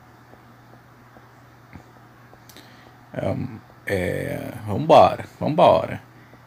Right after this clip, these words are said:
Exit, Razor Street, e é isso, é muito bom, Luan, muito bom, muito bom, muito bom. Caminho errado, essa porra. Enfim, até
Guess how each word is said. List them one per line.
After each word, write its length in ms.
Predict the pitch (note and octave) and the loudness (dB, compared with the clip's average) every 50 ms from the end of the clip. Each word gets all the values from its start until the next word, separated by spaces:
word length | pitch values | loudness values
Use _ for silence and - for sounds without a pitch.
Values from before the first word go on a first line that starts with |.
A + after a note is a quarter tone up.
| - - - | -16 -8 -6
Exit, 560 | G#2 G2 F#2+ F2+ G#2 A#2+ C#3 C#3 C3+ - - | -4 -4 -2 0 0 2 2 2 0 0 -2
Razor 360 | G2 F#2 F#2+ G#2 G#2+ G2+ G2 - | 0 0 2 2 0 0 -2 -4
Street, 800 | - - - - B2 B2+ C#3 D3 D3+ D3 D3 - - - - - D3 - | -4 -6 -6 -4 -2 0 0 2 0 0 -2 -6 -8 -10 -10 -10 -12 -10
e 380 | - - C#3+ C#3 C#3 C#3 - - - | -8 -4 -2 0 0 0 -2 -4 -2
é 160 | C3+ C3+ C#3 | 2 4 4
isso, 580 | C#3 B2 G#2 F#2+ - - - - - A2 - - - | 4 4 2 2 0 0 -2 -2 -2 -2 -2 -2 -2
é 360 | - - A1 A1 A1 - - - - - - - - | -2 0 0 0 0 0 -4 -8 -12 -18 -20 -18 -12
muito 240 | - - G2+ G#2 - | -8 -8 -6 -6 0
bom, 220 | E3+ E3 C#3+ F#2+ - | 2 4 4 4 2
Luan, 220 | - - - - - - | 0 -6 -12 -14 -18 -16
muito 160 | - F#2+ - C3 | -14 -10 -6 -4
bom, 220 | C3 A#2+ F#2+ F2+ | 0 0 0 0
muito 180 | - - - A2 | -2 -6 -6 -6
bom, 120 | A2+ A2 | -6 -6
muito 160 | G2 G2 - | -6 -6 -2
bom. 240 | C#3 C3 G2 - - - - - - - - - - - - - - | 0 0 0 0 -2 -6 -20 -20 -20 -20 -20 -20 -20 -20 -20 -20 -12
Caminho 260 | - - F#2 G#2 C#3 E3 | -8 -6 -2 2 4 6
errado, 400 | D#3+ C#3+ B2 F2+ - - - - - - - - - | 6 8 6 6 4 2 -2 -12 -20 -20 -20 -20 -10
essa 140 | - - F#2+ | -6 -4 -4
porra. 480 | F#2+ - A#2 A#2+ A#2 G2+ F#2+ F2+ - - - - - - - - - - - - - - - - - - - - | -2 2 4 4 4 4 2 0 -4 -8 -12 -20 -20 -20 -20 -20 -20 -20 -20 -20 -20 -20 -20 -20 -20 -18 -8 -6
Enfim, 300 | C#3+ D3 C#3+ - - - - - - - - - - - - - - - - - - - - - - - - - - - - - - - - | -6 -6 -6 -8 -10 -12 -14 -20 -20 -20 -20 -20 -20 -20 -20 -20 -20 -20 -20 -20 -20 -20 -20 -20 -20 -20 -20 -20 -20 -18 -16 -14 -14 -14 -14
até 320 | - - D#3 F3 F#3 - | -8 -2 -2 -2 -2 -2